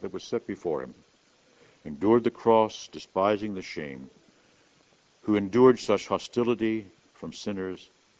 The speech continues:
against himself. You look at the crucifix, that's what you see, is someone dying in obedient faith. This is the faith that justifies us. The faith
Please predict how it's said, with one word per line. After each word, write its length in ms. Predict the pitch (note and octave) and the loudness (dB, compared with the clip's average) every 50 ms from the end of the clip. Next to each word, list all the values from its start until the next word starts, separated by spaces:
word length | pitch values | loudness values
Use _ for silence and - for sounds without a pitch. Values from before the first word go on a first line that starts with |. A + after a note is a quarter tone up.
| - | -16
against 340 | E2+ E2 F#2+ F#2 F2 - - | -12 -8 -8 -8 -8 -8 -12
himself. 600 | E2+ E2+ - - - C#2+ A#1 - - - - _ _ _ _ _ _ _ _ _ _ _ _ _ _ _ | -14 -16 -14 -14 -14 -14 -14 -16 -18 -20 -20 _ _ _ _ _ _ _ _ _ _ _ _ _ _ _
You 80 | - F2 | -6 -4
look 180 | E2+ A#2 B2 A#2+ | -2 -2 -2 -2
at 60 | A2 | -6
the 60 | A#2+ | -8
crucifix, 720 | - - A#2 G#2+ - F#2+ - - G2+ F#2 - - - - _ _ _ - | -6 -4 -6 -6 -6 -6 -6 -4 -4 -4 -6 -10 -20 -20 _ _ _ -20
that's 180 | - - _ - | -20 -20 _ -16
what 100 | F2 F2 | -14 -12
you 100 | F#2 E2+ | -14 -14
see, 340 | - - F2 E2 D#2+ D2 - _ _ _ _ _ _ _ _ _ _ _ _ _ _ _ _ _ - | -12 -10 -8 -8 -8 -8 -12 _ _ _ _ _ _ _ _ _ _ _ _ _ _ _ _ _ -16
is 120 | E2+ - | -14 -14
someone 600 | - - - A2 A2 G#2+ G2+ F#2+ F#2 F2+ F2 F2 - _ _ _ _ _ - | -12 -8 -8 -6 -6 -4 -4 -4 -4 -4 -4 -8 -12 _ _ _ _ _ -8
dying 480 | F#2+ F#2+ G2 G2 G2+ G2 G2+ G2 G2 F2+ - - | -4 -2 -2 -2 -2 -4 -6 -8 -12 -16 -16 -12
in 220 | G2+ G2 F#2 F2+ - | -10 -10 -10 -10 -10
obedient 540 | F#2+ F2 D2+ F2+ G2 F#2+ F2+ F2 F2 D#2 - _ _ - | -12 -12 -8 -6 -8 -8 -8 -10 -14 -14 -16 _ _ -16
faith. 340 | C#2 B1+ A1+ - - F4 E4+ E4 E4 _ _ _ _ _ _ _ _ _ _ _ _ _ _ _ _ _ _ _ _ _ _ _ _ _ _ _ _ | -14 -14 -14 -16 -20 -20 -20 -20 -20 _ _ _ _ _ _ _ _ _ _ _ _ _ _ _ _ _ _ _ _ _ _ _ _ _ _ _ _
This 200 | G2 A2 A2+ - | -2 -2 0 -2
is 100 | A2+ G2 | -2 -2
the 100 | - G#2 | -2 -2
faith 500 | - - - A#2 A2+ A#2 A2+ - - - | -2 0 2 4 4 4 2 -2 -6 -8
that 100 | G2 F2+ | -8 -6
justifies 680 | - - G2+ A2 G#2 - G2+ - - G2+ G2 F#2+ F2+ - | -2 -2 -2 -2 -2 -4 -8 -4 -2 0 0 0 -2 -4
us. 320 | F#2+ F2+ - - - - - _ _ - - - - - - - | -8 -12 -12 -14 -20 -20 -20 _ _ -20 -20 -20 -20 -20 -14 -10
The 80 | - - | -10 -10
faith 560 | - - - A#2 A#2 A#2+ A#2+ - - - | -4 2 4 6 6 6 4 2 -2 -14